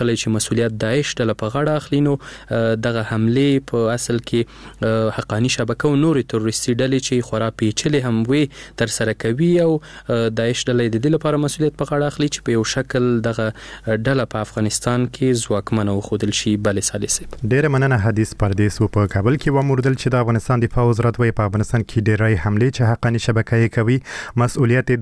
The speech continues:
Speaker 2: داعش ډله پر غاړه اخلي. د پوځي چارو ځینې تحلیلګران هم دا مني چې په افغانستان کې ډېری حملې د حقاني شبکې لخوا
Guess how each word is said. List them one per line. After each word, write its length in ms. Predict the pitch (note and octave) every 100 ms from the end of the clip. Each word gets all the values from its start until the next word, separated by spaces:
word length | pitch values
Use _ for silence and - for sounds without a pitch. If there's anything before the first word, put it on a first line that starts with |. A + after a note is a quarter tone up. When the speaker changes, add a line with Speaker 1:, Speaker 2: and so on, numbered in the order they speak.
| A2+
Speaker 2:
داعش 220 | A#2 -
ډله 260 | C#3 A#2 A2
پر 100 | G2+ G2
غاړه 180 | G#2 G2+
اخلي. 180 | - B2+ B2+ - - - D3+
د 100 | D#3+ E3
پوځي 320 | D3+ C3+ E3 D#3
چارو 200 | D#3 D3+
ځینې 240 | C3+ C#3+ C#3 B2
تحلیلګران 500 | A#2+ B2+ B2 C#3 C#3+ B2+
هم 180 | A2 G#2+
دا 60 | D3+ D#3+
مني 160 | D3
چې 180 | - C3+
په 100 | B2+
افغانستان 340 | B2+ B2 C#3 -
کې 80 | B2 A#2+
ډېری 320 | A#2 B2 F#2+
حملې 420 | A#2 A2 C3 C#3
د 100 | A#2+ G#2
حقاني 340 | - A2 A2 A2+
شبکې 520 | G#2+ - A2+ B2+ A2+
لخوا 300 | - C#3+